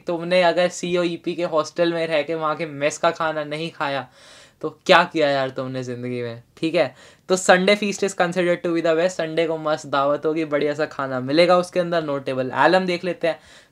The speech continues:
तो श्री एम विश्वेश्वराया, on the whose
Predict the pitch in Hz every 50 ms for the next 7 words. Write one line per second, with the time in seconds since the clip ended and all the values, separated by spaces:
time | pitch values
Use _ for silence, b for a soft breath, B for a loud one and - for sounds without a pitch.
0 | b - - 202 220 214 175 160 - - 170 180 175 165 165 160 156 151 143 -
1 | 143 143 139 139 - 143 139 139 143 147 156 165 175 180 - - 139 147 143 143
2 | 143 139 135 131 139 135 135 131 127 135 135 127 127 123 127